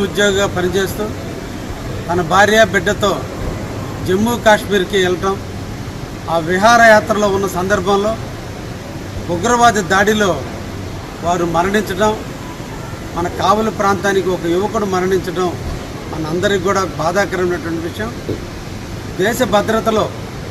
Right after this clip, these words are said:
ఎన్నో రకాల సూచనలు చేస్తున్నప్పటికీ కూడా ఉగ్రవాదులు పెట్టలేకపోవటం చాలా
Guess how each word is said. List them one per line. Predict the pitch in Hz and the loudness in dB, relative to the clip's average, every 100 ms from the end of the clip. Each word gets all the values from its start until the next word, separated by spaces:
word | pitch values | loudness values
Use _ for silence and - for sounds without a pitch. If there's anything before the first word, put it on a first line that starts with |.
| - - - - 185 | -10 -8 -8 -4 -2
ఎన్నో | 226 247 233 | 0 2 2
రకాల | 226 220 214 202 | 4 4 2 0
సూచనలు | 208 220 220 202 | -4 -2 -2 -2
చేస్తున్నప్పటికీ | 202 202 208 202 180 185 156 | -2 -2 -2 -2 -2 -2 -2
కూడా | 185 208 220 - - - - - - - 165 | 0 -2 -4 -6 -8 -10 -10 -10 -8 -6 -2
ఉగ్రవాదులు | 233 247 240 214 220 175 127 - - - - - - | 2 4 4 4 2 0 -2 -8 -10 -8 -10 -8 -6
పెట్టలేకపోవటం | 170 226 226 196 202 208 202 151 - - - - - - 165 | -4 0 0 2 0 2 2 0 -4 -10 -10 -10 -8 -6 -2
చాలా | 180 | 0